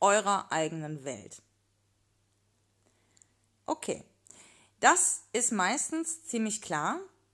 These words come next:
aber gleichzeitig wird in diesem Moment auch der Wunsch nach anderen Menschen spürbar, ja, weil aktuell ist das ja ein Modell, was ziemliche Einsamkeit verspricht.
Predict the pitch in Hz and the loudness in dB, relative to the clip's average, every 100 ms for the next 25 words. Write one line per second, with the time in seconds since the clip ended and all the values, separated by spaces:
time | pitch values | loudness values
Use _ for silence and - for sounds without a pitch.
0 | _ _ _ _ _ _ _ _ _ _ | _ _ _ _ _ _ _ _ _ _
1 | _ - 220 214 208 214 - - 226 240 | _ 2 4 4 4 2 0 0 0 0
2 | 294 311 - 175 226 277 - 226 214 285 | 0 -2 -4 0 4 4 2 -2 2 2
3 | 277 226 175 180 220 285 - 208 277 - | 4 2 0 0 -2 -2 4 4 4 0
4 | 185 170 220 285 320 - - _ - 190 | 0 0 0 0 0 -2 -6 _ -2 4
5 | 214 247 - - _ - - 175 240 247 | 4 4 -2 -16 _ -20 -2 2 2 2
6 | 214 190 185 - 226 247 - - - - | 2 2 0 0 -2 -4 -8 -12 -8 -8
7 | - 214 147 117 - _ - 170 254 240 | 0 2 2 -2 -10 _ -2 0 0 0
8 | 180 180 247 349 359 - 403 - 143 208 | 4 4 4 0 -2 0 0 -2 -2 -2
9 | - - 214 208 202 185 170 185 185 196 | -2 -4 -4 -2 -2 0 0 0 2 0
10 | - - - 190 190 196 180 165 156 - | -2 -8 -6 -4 -4 -4 -4 -6 -8 -14
11 | - 147 - 143 - - | -12 -10 -10 -10 -16 -20